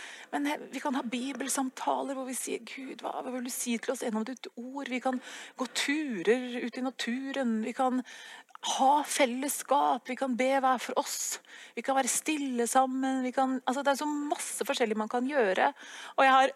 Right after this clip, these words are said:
rukket akkurat, altså, her skjer det fort fra idé til handling, å snakke med menighetsrådgiveren, at de kan være med og, og legge til rette for et, et opplegg, hvis dere ønsker det, for hvordan dette kan se ut. Kanskje vi til og med kan vite at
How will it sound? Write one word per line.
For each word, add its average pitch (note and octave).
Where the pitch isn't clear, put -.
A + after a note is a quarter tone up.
rukket -
akkurat, B3+
altså, A#3
her A#3
skjer G#3
det -
fort C#4
fra G#3+
idé G3
til G#3
handling, F#3+
å G#3+
snakke A3+
med G3+
menighetsrådgiveren, F3
at A3+
de G#3+
kan A#3+
være G#3+
med G3+
og, -
og A3+
legge A3+
til C4+
rette -
for A3
et, -
et -
opplegg, B3
hvis A3
dere A#3
ønsker G#3+
det, G#3+
for A#3
hvordan F#3+
dette G3+
kan F#3+
se C4
ut. C4+
Kanskje A#3
vi -
til F#3+
og -
med F#3+
kan A3
vite F#3
at -